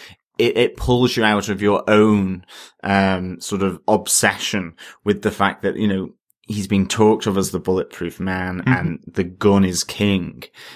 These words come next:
Speaker 1: in, in, in, in politics or whatever of the U S. And you just keep thinking of the gun. And here steps up, um, Mariah Dillard and says, "Well, yeah, drown him, poison him,
Speaker 2: Yeah.
Speaker 1: set him on fire, get to the people he's,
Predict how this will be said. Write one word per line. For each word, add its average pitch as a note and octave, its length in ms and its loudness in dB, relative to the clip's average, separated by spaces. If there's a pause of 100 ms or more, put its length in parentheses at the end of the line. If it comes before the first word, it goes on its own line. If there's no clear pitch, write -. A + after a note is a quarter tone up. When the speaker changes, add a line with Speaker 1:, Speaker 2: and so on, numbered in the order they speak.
(160)
Speaker 1:
in, F#2+ 340 2
in, F#2 600 0
in, G2 140 2
in F#2 380 0
politics G#2 920 0
or F#2 120 2
whatever F#2 460 -2
of F2+ 160 -8
the F#2+ 80 -6 (160)
U F#2 100 -2
S. F2+ 320 0
And G2 140 0
you F#2+ 100 0
just G2+ 300 0
keep - 240 -4
thinking F#2+ 380 -2
of F#2 160 -6
the F2+ 80 -4
gun. G#2 320 2
And F#2+ 120 -2
here G2+ 220 4
steps - 400 -4
up, F#2+ 240 -4 (400)
um, F2+ 520 -2 (100)
Mariah G2 480 2
Dillard G2+ 440 2
and F#2 140 -6
says, G2+ 220 -2
"Well, C#3 420 2 (120)
yeah, A#2 180 -4 (100)
drown G2 320 -2
him, - 260 -10
poison F#2+ 400 -2
him, - 220 -8
Speaker 2:
Yeah. E2 120 -6 (140)
Speaker 1:
set F2 200 -2
him G2+ 80 0
on F#2+ 100 0
fire, E2+ 460 -2 (480)
get B2 240 0
to - 80 -4
the A2 80 2
people G#2 320 0
he's, F#2+ 320 -2